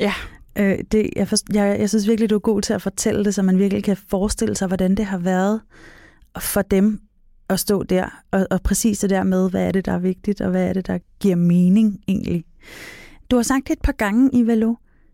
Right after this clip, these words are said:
Speaker 2: Efter de har været i U S A, så rejser de alle sammen til Danmark.
Speaker 1: Ja. Og, øh, det, der så sker, når de kommer til Danmark, det er jo, at der er stor, øh, folkefest, og de bliver taget imod, øh, ja, med,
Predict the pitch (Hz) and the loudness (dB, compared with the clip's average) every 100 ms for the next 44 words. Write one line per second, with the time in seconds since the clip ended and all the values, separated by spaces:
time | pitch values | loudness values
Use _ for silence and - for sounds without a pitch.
0 | _ - 254 - 269 262 233 220 220 - | _ -4 -2 -2 -2 0 2 0 0 -2
1 | 226 - - 233 226 214 - - 226 247 | -4 -4 -6 -4 -4 -4 -6 -2 0 0
2 | 240 202 214 - - 214 _ 196 208 226 | 0 0 -2 -2 -4 -6 _ 0 2 0
3 | 202 - - - - 175 - _ _ - | -4 -16 -20 -10 -4 -4 -6 _ _ -20
4 | - - - - _ - 202 196 185 180 | -20 -20 -20 -20 _ -2 0 2 2 0
5 | 180 196 262 302 277 247 - 226 214 196 | -2 -2 0 0 0 -4 -2 -2 -2 -6
6 | 180 175 165 175 180 175 208 220 190 180 | -4 -4 -4 -6 -4 0 0 -2 -2 0
7 | 190 190 - - - - 247 240 - - | 0 0 -4 -6 -6 -4 0 0 0 -2
8 | 185 - - 196 208 247 208 208 - - | -2 -4 -2 -2 -2 -2 -2 -2 -4 -4
9 | 190 180 - 175 180 - - - 170 175 | -2 -2 -4 -6 -8 -4 -4 -4 -6 -10
10 | _ 190 180 196 220 220 - 190 170 165 | _ -2 0 2 2 0 -2 0 0 -2
11 | 165 170 _ _ - - - - - - | -4 -8 _ _ -20 -20 -20 -20 -20 -20
12 | - - _ _ _ _ 180 180 180 - | -20 -20 _ _ _ _ -2 0 -2 -6
13 | - 196 175 170 | -2 0 2 0